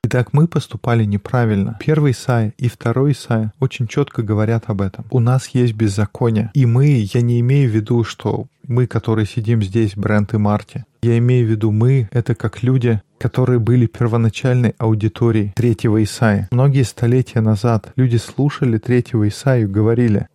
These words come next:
«Мы должны были быть Божьими слугами, но у нас были все эти грехи и беззакония». Но затем этого слугу отвели в Вавилон, и слуга был наказан.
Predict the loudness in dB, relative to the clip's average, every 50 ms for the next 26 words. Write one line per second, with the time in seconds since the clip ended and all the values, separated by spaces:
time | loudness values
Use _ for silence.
0 | _ 0 0 2 2 2 0 0 0 0 0 2 2 2 2 0 0 0 0 -2
1 | -4 -4 -6 -16 _ _ -6 -2 -2 -2 0 0 -2 -2 -2 -2 -6 -6 -4 -2
2 | -2 0 0 -2 -2 -4 -6 -10 -12 _ _ 0 2 4 4 4 4 2 2 0
3 | -2 -6 -2 0 2 2 2 2 0 -2 -2 -2 0 0 0 -2 -2 -2 0 -2
4 | -2 -2 -2 -2 -2 0 0 0 0 0 0 -2 -2 -2 -2 -2 -2 -2 0 -2
5 | -4 -4 -2 0 0 2 0 0 -2 0 0 2 2 0 0 -2 -2 0 0 0
6 | 0 -2 -4 -4 -4 -2 0 0 -2 -2 -2 -6 -8 -4 -2 0 2 2 2 2
7 | 2 0 0 0 0 0 0 0 0 0 -2 -2 -2 -2 -4 -2 0 0 0 0
8 | 0 0 0 0 0 -2 -2 -4 -2 -2 -2 0 0 -2 -4 -6